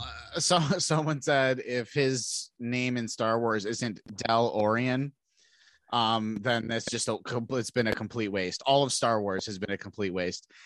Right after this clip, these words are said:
um, if that doesn't happen. But I, I don't necessarily agree with that, but I think that's hilarious. Um, I don't know. There's a lot of talk on him being that strange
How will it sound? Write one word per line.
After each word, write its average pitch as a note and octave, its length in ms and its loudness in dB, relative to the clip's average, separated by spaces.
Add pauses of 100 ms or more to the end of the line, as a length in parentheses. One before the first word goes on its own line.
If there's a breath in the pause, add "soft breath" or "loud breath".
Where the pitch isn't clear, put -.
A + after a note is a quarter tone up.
(240 loud breath)
um, A2 280 2
if A2+ 140 0
that A2+ 200 2
doesn't F#2 160 -8
happen. F#2+ 240 -2
But A#2+ 280 4
I, A2 160 2
I E3 120 6
don't D#3+ 140 6
necessarily C3+ 480 2
agree A#2 180 -2
with A2+ 120 -4
that, A2 280 4
but A#2+ 120 0
I A#2 60 4
think A2+ 140 -4
that's G#2+ 160 0
hilarious. A2 560 2 (340 loud breath)
Um, D#3+ 280 8 (100)
I D3+ 200 4
don't G3 140 2
know. E3+ 140 4
There's C#3+ 160 0
a C#3+ 60 -2
lot D#3 200 4
of F3+ 80 -2
talk D3+ 540 0
on B2+ 240 2
him C#3+ 240 0
being C3+ 440 0
that B2 320 4
strange C#3+ 1400 -2